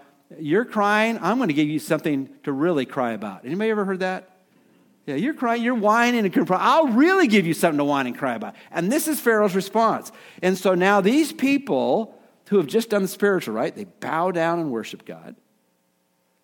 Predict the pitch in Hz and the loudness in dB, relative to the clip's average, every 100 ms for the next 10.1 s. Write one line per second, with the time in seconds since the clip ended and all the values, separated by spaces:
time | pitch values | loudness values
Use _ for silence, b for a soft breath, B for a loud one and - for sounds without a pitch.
0 | _ 165 165 160 151 - 247 254 220 214 | _ -2 0 0 0 -2 0 0 4 2
1 | 208 180 156 127 143 135 123 - 139 180 | 2 0 0 -2 -2 -2 -2 -4 -2 0
2 | 202 175 107 92 143 185 _ b b b | 0 -2 -4 -8 -10 -12 _ b b b
3 | b b 170 175 170 165 214 202 185 160 | b b -2 0 0 2 0 0 -2 0
4 | 175 196 170 127 160 233 214 160 135 139 | 2 2 0 0 0 0 0 0 0 0
5 | 127 135 135 180 190 151 156 147 156 127 | -2 -4 -2 0 0 0 0 0 0 -2
6 | 120 - 131 139 175 208 175 165 147 156 | -4 -6 -6 -2 -2 0 0 0 -2 0
7 | 156 147 147 135 120 131 127 123 123 139 | 0 -2 -4 -4 -4 -4 -2 -2 -4 -4
8 | 123 90 - _ _ _ _ _ _ _ | -6 -8 -18 _ _ _ _ _ _ _
9 | _ - 202 294 294 214 90 98 139 254 | _ -6 -4 -2 -2 -2 -6 -10 -8 -8
10 | 320 | -10